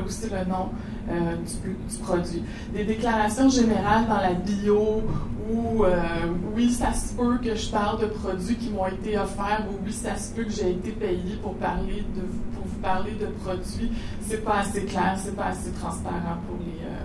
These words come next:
pour les consommateurs. Donc ici, puis aussi, on peut pas faire appel, on peut pas utiliser des mots-clics qui ne veulent pas dire grand-chose pour les consommateurs, des mots-clics, euh, ambigus comme, euh,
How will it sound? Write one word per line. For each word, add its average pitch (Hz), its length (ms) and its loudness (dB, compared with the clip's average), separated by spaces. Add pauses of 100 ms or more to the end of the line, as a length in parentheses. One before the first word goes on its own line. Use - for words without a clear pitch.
pour 180 80 -4
les 175 80 -2
consommateurs. - 580 -6 (1500)
Donc 208 340 6
ici, 262 380 2 (100)
puis 254 220 0
aussi, 247 260 0
on 233 100 2
peut 226 100 0
pas 254 220 2
faire 240 220 2
appel, 226 540 0
on 208 40 0
peut 214 100 0
pas 277 160 0
utiliser 240 420 -2
des 226 140 2
mots-clics 208 680 0 (320)
qui 214 120 -4
ne 196 80 2
veulent 196 260 2 (160)
pas 226 140 4
dire 233 360 2
grand-chose 202 840 0
pour 202 200 0
les 180 60 0
consommateurs, 185 840 0
des 202 80 -2
mots-clics, 202 640 -4
euh, 170 320 -4 (480)
ambigus 196 680 4 (320)
comme, 185 260 0
euh, 170 120 -2